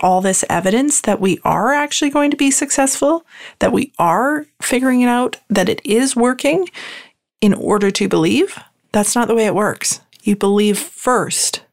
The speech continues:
and then you start getting the evidence, because what we think about is what our brain looks at. It's what our brain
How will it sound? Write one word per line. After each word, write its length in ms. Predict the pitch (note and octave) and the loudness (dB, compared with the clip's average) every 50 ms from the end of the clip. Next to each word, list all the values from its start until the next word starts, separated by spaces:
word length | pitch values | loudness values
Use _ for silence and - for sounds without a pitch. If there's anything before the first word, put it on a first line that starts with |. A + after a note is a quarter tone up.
| _ _ _ _ - - - - - - _ _ _ _ - | _ _ _ _ -20 -18 -16 -16 -18 -20 _ _ _ _ -2
and 160 | F#3+ E3+ D#3+ | 0 0 2
then 160 | E3+ F#3 A3+ | 2 2 2
you 80 | C#4 D4 | 2 2
start 240 | - - C#4+ C4 C4+ | 0 0 -2 -2 0
getting 240 | C4+ B3+ B3 A#3+ | 0 2 2 2
the 80 | A#3+ A#3+ | 4 2
evidence, 400 | A#3 A#3+ A#3+ G#3+ F3 - - - | 2 0 0 0 -2 -2 -4 -2
because 340 | - G#3 G3+ - F3+ F#3 F#3+ | 0 0 0 2 0 0 0
what 220 | F3+ G3 A3 - | 2 0 2 2
we 140 | C#4 C#4 C4 | 0 -2 -2
think 320 | - - - C4 C#4 C4+ | -2 -2 -2 0 0 0
about 340 | D4+ B3+ G#3 E3 D#3+ F3 F#3+ - - | 0 0 0 2 0 0 -2 -4 -2
is 240 | - G3+ G3 F#3+ - | 0 0 0 0 0
what 240 | F3 E3+ D#3+ - - - | 2 2 2 0 0 -2
our 100 | G#3 G3+ | -2 -2
brain 460 | G#3 - F3 E3+ D#3+ E3 D#3 E3+ F3+ | 0 0 0 2 2 2 4 4 4
looks 260 | F3 F3+ F3+ - - | 2 2 0 0 -2
at. 320 | - - - - - - - _ _ _ _ _ _ _ _ _ _ | -2 -2 -4 -6 -6 -10 -16 _ _ _ _ _ _ _ _ _ _
It's 180 | - - - - | -6 -6 -4 0
what 160 | F#3 G3 G3 | 0 2 2
our 80 | G3+ G3+ | 2 0
brain 400 | G3+ F#3+ F#3+ G3 F#3+ F#3+ F#3+ | 0 0 0 2 2 4 2